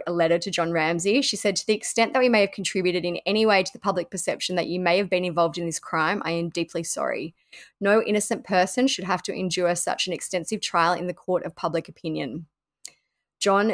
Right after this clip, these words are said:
did speak to the media after the family was cleared. He said, "I think that people that are in charge of the investigation f-,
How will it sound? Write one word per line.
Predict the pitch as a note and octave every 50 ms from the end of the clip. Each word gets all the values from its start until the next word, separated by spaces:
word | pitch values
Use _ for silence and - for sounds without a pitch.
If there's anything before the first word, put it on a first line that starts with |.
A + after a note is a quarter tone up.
| - E3+
did | G#3 G#3 F#3+
speak | - - A3 G3 -
to | -
the | A3
media | G#3 F#3+ F#3 F3+ F#3+ F3+
after | C3+ C#3 F3 F3 - -
the | F3+ -
family | - F3+ F3+ F3 F3 F3
was | E3+ E3 -
cleared. | - - - F3 D#3+ D#3+ F3 G3+ C#4 B3+ - _ _ _ _ _ - - -
He | F3 G3+
said, | G3 - G#3 G#3 G3 - -
"I |
think | - - B3 A3+
that | - A#3 -
people | B3 B3+ B3 B3+ B3+ B3 G#3
that | G#3 F3+
are | F#3 F3+ F3+
in | F#3
charge | F3 - G#3 F#3 F#3+ F#3 G#3
of | F#3
the | F#3+ G3+
investigation | G3 F3+ F#3+ F#3 - - F#3 F3+ F3+ F3 - F#3+ F3+
f-, | F3 - - -